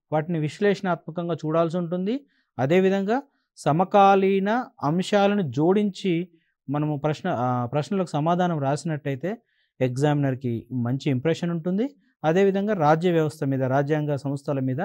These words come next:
మీకున్నటువంటి అవగాహనని తెలియజేస్తుంది. కాబట్టి తప్పకుండా మీరు ప్రిలిమ్స్ point of వ్యూలో ఆ నంబర్స్, ఆ ఆర్టికల్స్, ఏర్పాటు చేసినటువంటి తేదీలు ఇవే గుర్తుపెట్టుకోండి. ఆ చైర్మన్లు ఎవరైతే ఉన్నారో వాటి గుర్తుపెట్టుకోండి.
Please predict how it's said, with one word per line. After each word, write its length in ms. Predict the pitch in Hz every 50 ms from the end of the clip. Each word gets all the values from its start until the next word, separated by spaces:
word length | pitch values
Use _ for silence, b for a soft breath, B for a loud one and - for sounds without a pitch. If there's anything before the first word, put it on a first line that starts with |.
| 240 - b b b b b b -
మీకున్నటువంటి 680 | 147 175 175 - 185 185 208 220 208 214 208 196 170
అవగాహనని 580 | 143 135 156 165 185 196 190 190 196 202 214 202
తెలియజేస్తుంది. 720 | 170 151 127 123 117 107 104 95 - _ 101 90 85 80 - _ _ _ _ _ _ _ _ -
కాబట్టి 360 | 165 175 190 196 190 196 185 180 180 180 _ _ _ _ _ _ _ -
తప్పకుండా 600 | 160 151 - - - 226 208 226 220 214 233 247 294 311 - _ _ _ _ _ _ _ -
మీరు 160 | 160 160 160
ప్రిలిమ్స్ 380 | 151 156 170 190 214 247 226 -
point 260 | - 202 196 196 190
of 100 | 208 202 175
వ్యూలో 280 | 202 202 202 214 233 269 294 - _ - -
ఆ 60 | 131
నంబర్స్, 520 | 127 131 135 147 156 165 170 160 - - 180 185 185 -
ఆ 140 | - 113 113
ఆర్టికల్స్, 640 | 120 123 131 135 - 156 - 165 156 151 - - 160 160 165 165 _ _ _ _ _ _ _ _ -
ఏర్పాటు 420 | 123 135 131 127 147 139 135 135
చేసినటువంటి 680 | - 139 131 131 - 131 120 - 131 123 120 110 - 117
తేదీలు 480 | - - 143 151 147 151 160 156 160 160
ఇవే 200 | 151 131 147 156
గుర్తుపెట్టుకోండి. 760 | 139 139 135 123 127 120 120 - - 123 120 113 113 120 120 120 123 _ _ _ _ _ _ -
ఆ 60 | 92 104 110
చైర్మన్లు 460 | - 135 135 143 143 147 147 139 139
ఎవరైతే 280 | 135 135 135 135 127 131
ఉన్నారో 220 | 123 123 127 127
వాటి 200 | 120 120 120 120
గుర్తుపెట్టుకోండి. 720 | 120 123 120 113 113 113 113 - _ - 113 110 107 113